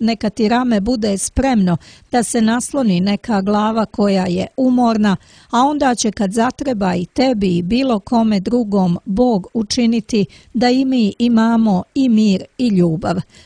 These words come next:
poručio je svjetjejši patrijarh Porfirije u Dečanima. Njegova svetost, patrijarh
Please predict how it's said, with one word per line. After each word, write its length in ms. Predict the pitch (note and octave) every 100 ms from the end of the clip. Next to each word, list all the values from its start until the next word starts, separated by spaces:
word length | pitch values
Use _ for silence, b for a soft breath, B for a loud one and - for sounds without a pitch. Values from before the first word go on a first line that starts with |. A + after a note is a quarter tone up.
| -
poručio 600 | C4+ B3+ C4 - B3+ B3
je 260 | A3 G#3+ -
svjetjejši 840 | - B3 B3+ - A#3+ A#3 G#3+ - F#3+
patrijarh 680 | G#3 G3+ A3 A3+ F#3 F#3 - - G#3+
Porfirije 760 | G3 F3+ A3+ F#3+ F#3+ F#3 F3+ -
u 120 | B3
Dečanima. 800 | F3 E3+ - F#3+ F3+ F3 F#3 F3 -
Njegova 460 | A#3+ B3+ B3 B3+
svetost, 720 | A#3+ C4 C#4 C#4 C#4 B3 - -
patrijarh 640 | C4+ B3 C#4 C#4 C4 A#3+